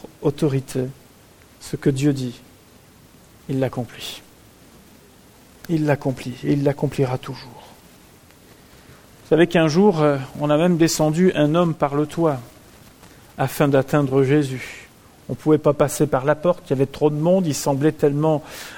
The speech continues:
avoir envie d'écouter de, et de tenir leur place. Vous savez ce que c'est, les, les foules, là, quand on est à un endroit et qu'on veut voir quelque chose, les, les gens même écartent les coudes, vous pouvez pas, vous pouvez pas passer, là, hein. Il n'y a pas moyen, et donc ils se sont dit, ben, le seul moyen, c'est qu'on va démonter le toit. Ce serait un peu plus compliqué aujourd'hui, mais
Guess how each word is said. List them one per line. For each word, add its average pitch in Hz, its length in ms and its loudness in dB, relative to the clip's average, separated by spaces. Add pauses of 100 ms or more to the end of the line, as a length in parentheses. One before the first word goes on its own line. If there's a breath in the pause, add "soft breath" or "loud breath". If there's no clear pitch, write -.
avoir 139 320 2
envie 160 340 2
d'écouter 147 560 4
de, 156 180 4 (200 loud breath)
et 156 80 4
de 151 100 4
tenir 180 380 4
leur 156 160 4
place. 202 160 4
Vous - 20 -10
savez 160 140 6
ce - 100 -2
que 202 80 6
c'est, 247 180 4
les, 190 160 8
les 175 120 8
foules, 190 240 4
là, 147 80 6
quand 156 200 0
on 165 80 2
est 165 80 4
à 156 80 4
un 151 120 4
endroit 160 420 4 (380 loud breath)
et 143 80 2
qu'on 156 160 2
veut 165 100 6
voir 170 240 4
quelque 156 260 4
chose, 202 300 4
les, 156 80 6
les 151 140 6
gens 196 160 4
même 185 200 4
écartent - 380 0
les 160 140 4
coudes, 226 240 4
vous 175 80 4
pouvez - 160 6
pas, 339 240 4
vous 190 60 2
pouvez 196 140 6
pas 370 140 0
passer, 359 340 4
là, 147 160 4
hein. 180 140 -2 (540 loud breath)
Il - 40 -2
n'y 147 40 4
a - 20 -2
pas 208 140 4
moyen, 202 360 2
et 190 120 6
donc 202 240 2
ils 185 80 -2
se - 60 -6
sont 175 100 2
dit, 180 140 2
ben, 156 400 2 (500)
le 139 60 -6
seul 180 200 0
moyen, 165 380 2
c'est 165 180 -4
qu'on 147 140 -2
va 143 100 4
démonter 151 380 0
le 143 80 -2
toit. 165 180 0
Ce 156 140 -6
serait - 160 -2
un 160 40 -4
peu 175 100 0
plus 165 180 -2
compliqué 156 400 0
aujourd'hui, 170 440 2
mais 143 220 -2